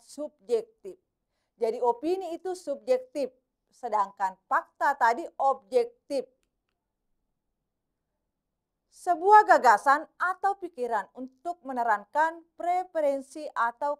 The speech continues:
kecenderungan tertentu terhadap ideologi dan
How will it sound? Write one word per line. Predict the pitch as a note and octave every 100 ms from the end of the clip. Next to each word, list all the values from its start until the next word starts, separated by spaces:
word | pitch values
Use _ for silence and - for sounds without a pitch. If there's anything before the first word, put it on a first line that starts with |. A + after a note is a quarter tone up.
| -
kecenderungan | C#4 C#4 C4 B3 C#4 D4+ D#4 -
tertentu | B3+ - G#3+ F#3+ _ - D#4+ G#4 A#4 _ _ _ _ _ -
terhadap | C#4+ C4 A3 B3+ F4 F4 B3+ - _ _ _ _ _ _ _ _ _ _ _ _ _ _ _ _ _ _ _ _ _ _ _ _ _ -
ideologi | D#4 C4+ C#4+ C4 A#3+ G3 A3 A#3+ F#4 C5 - _ _ _ -
dan | D4+ F4